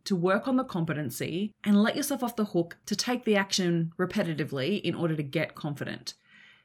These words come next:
'Cause I think sometimes, like, you know, we, and I have this with a client at the moment, actually. She's about to launch something and she's never launched it before. And she's already in that fear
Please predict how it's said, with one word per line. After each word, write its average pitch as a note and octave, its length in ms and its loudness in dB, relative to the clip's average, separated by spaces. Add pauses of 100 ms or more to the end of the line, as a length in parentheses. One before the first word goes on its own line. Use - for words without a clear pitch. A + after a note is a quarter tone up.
(100)
'Cause A#3 100 -2
I B3 60 4
think C#4+ 120 2
sometimes, C#4 460 0
like, F3+ 340 0
you G3 80 0
know, F3 180 4
we, E3 460 0
and F#3+ 100 -2
I G3 60 2
have G#3 180 0
this B3 120 -2
with G#3+ 80 -4
a G#3 40 -4
client E3+ 260 0
at - 40 -10
the D3 80 -4
moment, D3+ 320 -2
actually. - 380 -4
She's E3 200 0
about F3 260 2
to F3 80 -4
launch D#3 260 -4
something - 560 -6 (100)
and E3+ 420 4 (120)
she's F3 200 0
never G3+ 200 2
launched D#3+ 280 -2
it D#3+ 80 -4
before. D3+ 540 -2 (400)
And D#3+ 400 2
she's F3 260 2
already E3 920 2
in E3 180 4
that C#3+ 220 2
fear C#3 420 0